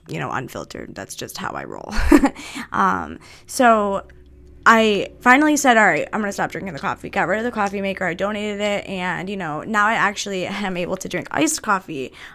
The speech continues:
um, you know, seven, eight months later. I drink iced coffee, you know, one little cup a day in the morning to wake me up, because I'm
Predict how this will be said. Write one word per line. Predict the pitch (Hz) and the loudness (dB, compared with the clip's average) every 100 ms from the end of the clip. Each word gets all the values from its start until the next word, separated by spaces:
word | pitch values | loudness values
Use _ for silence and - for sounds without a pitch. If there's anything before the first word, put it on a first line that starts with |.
| - | -2
um, | 180 175 | 0 0
you | 175 | -2
know, | 165 | -4
seven, | 160 196 180 | -4 -4 -4
eight | 185 139 | -4 -6
months | 131 - | -6 -4
later. | 208 240 208 180 | -2 0 2 2
I | 127 | 0
drink | 147 139 | -2 -2
iced | 165 220 - | -2 -2 -2
coffee, | 160 - 156 | -2 -2 -6
you | 156 190 165 | -6 -6 -6
know, | 135 | -4
one | 160 147 | -4 -2
little | 147 | -4
cup | - 170 170 | -4 -6 -6
a | |
day | - 170 | -4 -4
in | 165 | -4
the | 175 | -4
morning | 180 185 175 | -4 -4 -6
to | - - | -8 -6
wake | 143 - | -8 -6
me | 180 | -2
up, | 185 | -2
because | - 185 175 | -4 -6 -6
I'm | 175 | -6